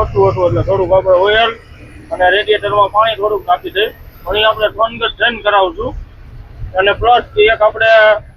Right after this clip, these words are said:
હવાની પાઇપ રહીની લીકેજ છે, એટલે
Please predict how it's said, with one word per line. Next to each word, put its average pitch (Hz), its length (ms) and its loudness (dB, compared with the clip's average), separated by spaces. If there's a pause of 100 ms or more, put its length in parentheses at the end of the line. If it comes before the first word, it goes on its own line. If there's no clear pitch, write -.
(100)
હવાની 214 440 0
પાઇપ 220 260 -2
રહીની 226 340 -6
લીકેજ - 320 -4 (100)
છે, 190 120 0 (540)
એટલે 349 180 2